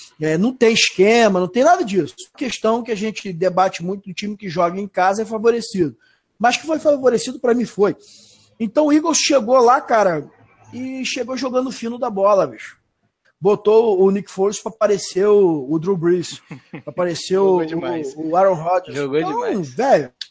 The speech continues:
Speaker 1: parabéns, juiz.
Speaker 2: Ó, a ga-, galera aqui no ch-, no chat, Vilásio Costa, que, que Mário Pilantra pulou meu comentário, se pulei <laughs> foi mal.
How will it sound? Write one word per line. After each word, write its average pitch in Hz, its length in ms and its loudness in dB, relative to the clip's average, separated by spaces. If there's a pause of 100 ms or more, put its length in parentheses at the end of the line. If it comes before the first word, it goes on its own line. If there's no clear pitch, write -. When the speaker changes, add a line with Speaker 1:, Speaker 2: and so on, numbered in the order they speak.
(500)
Speaker 1:
parabéns, 185 580 0
juiz. 113 240 -18 (360)
Speaker 2:
Ó, 190 160 0
a 190 180 4
ga-, 196 260 0 (120)
galera 214 380 2
aqui 240 120 -6
no 226 100 -4
ch-, - 280 -4
no 196 100 -8
chat, 214 480 -2
Vilásio 185 340 -2
Costa, 190 460 -2
que, - 160 -20 (180)
que 208 140 -16
Mário 208 260 0
Pilantra 190 460 -4
pulou 185 240 -8
meu 180 120 -10
comentário, 156 540 -4
se - 140 -16
pulei 156 240 -8
<laughs> - 20 -4
foi 165 300 -8
mal. 151 400 -4